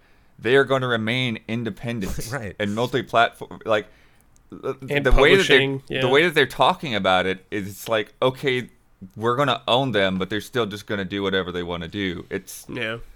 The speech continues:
Speaker 1: it's such a strange
Speaker 2: I think that, I think it, I
Speaker 1: focus
Speaker 2: think
Speaker 1: on that.
Speaker 2: it
Speaker 1: Yeah.
Speaker 2: seems like them just telling Destiny players, like, "Don't stop playing what you're playing, on, on what you're playing. Keep going. We're not messing with you at all.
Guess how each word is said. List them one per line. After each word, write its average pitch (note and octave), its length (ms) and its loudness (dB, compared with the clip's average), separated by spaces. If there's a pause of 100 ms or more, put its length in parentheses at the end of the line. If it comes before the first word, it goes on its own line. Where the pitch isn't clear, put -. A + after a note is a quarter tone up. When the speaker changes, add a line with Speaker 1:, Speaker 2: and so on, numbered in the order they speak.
(320)
Speaker 1:
it's - 180 -10
such A#2+ 300 -4
a A#2 60 -6
strange G#2 760 -6
Speaker 2:
I A2+ 100 -2
think E3 380 -6
that, C#3 240 0
I A#2+ 80 -4
think E3+ 180 -4
it, D#3+ 40 -2
I - 20 -4 (120)
Speaker 1:
focus B2 240 0
Speaker 2:
think F2+ 100 -2
Speaker 1:
on D#2+ 100 -6
that. E2 260 -6
Speaker 2:
it - 120 -6
Speaker 1:
Yeah. - 80 4
Speaker 2:
seems F2+ 180 0
like E3 160 2
them C3+ 140 0
just B2 140 -8
telling A#2 200 -2
Destiny G#2+ 280 -2
players, F#2 300 -4
like, F2 140 -8
"Don't G2+ 160 -6
stop A2+ 260 -2
playing A#2 200 -6
what A2+ 100 -10
you're - 60 -20
playing, A#2 320 -2
on, G2+ 160 -4
on A#2 200 0
what A2 160 -2
you're - 60 -10
playing. F#2 420 -2
Keep A#2+ 260 -8
going. G2+ 360 0
We're G2 80 -2
not G#2 160 -4
messing G2 300 -6
with F2 120 -12
you F#2 120 -6
at F2+ 60 -4
all. D#2 320 -6